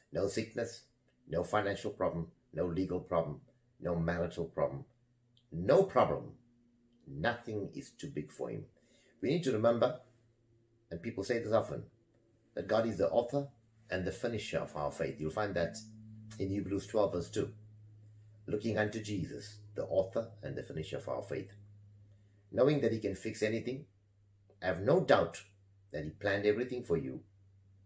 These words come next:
He's the author of your life. He knows when it will finish. When you have no doubt that the Lord is able,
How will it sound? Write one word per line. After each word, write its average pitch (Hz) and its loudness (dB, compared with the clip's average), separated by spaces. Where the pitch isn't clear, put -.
He's 139 -8
the - -2
author - 2
of 127 -2
your 135 2
life. 110 -2
He 67 -10
knows 92 0
when 104 4
it 95 -4
will 90 0
finish. - -4
When 160 2
you 208 8
have 135 8
no 120 6
doubt 92 0
that - -8
the 82 2
Lord 101 4
is 98 -4
able, 92 -4